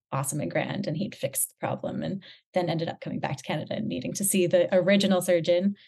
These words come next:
that I first saw again, 'cause he was the best in Western Canada,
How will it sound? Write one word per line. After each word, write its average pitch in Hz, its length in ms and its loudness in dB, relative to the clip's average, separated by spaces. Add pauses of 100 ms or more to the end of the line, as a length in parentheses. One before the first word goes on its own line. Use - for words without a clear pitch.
(240)
that 185 140 4
I 160 400 0
first 180 360 4
saw 175 260 2
again, 180 420 0
'cause 196 200 -2
he 170 140 0
was 151 460 -4
the 175 80 0
best - 320 -4
in 160 140 -4
Western 156 340 -2
Canada, 170 480 0